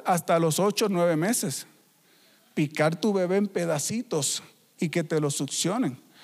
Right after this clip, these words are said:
Ah, porque la mujer tiene derecho a su cuerpo, entonces puede matar al bebé. Y, y tú ves cristianos que después empiezan a decir,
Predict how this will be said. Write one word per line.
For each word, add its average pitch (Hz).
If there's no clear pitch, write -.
Ah, 139
porque 220
la 135
mujer 135
tiene 170
derecho 170
a -
su 180
cuerpo, 180
entonces 151
puede 143
matar 156
al 156
bebé. 147
Y, 147
y 151
tú 143
ves 156
cristianos 214
que 214
después 151
empiezan 196
a 196
decir, 180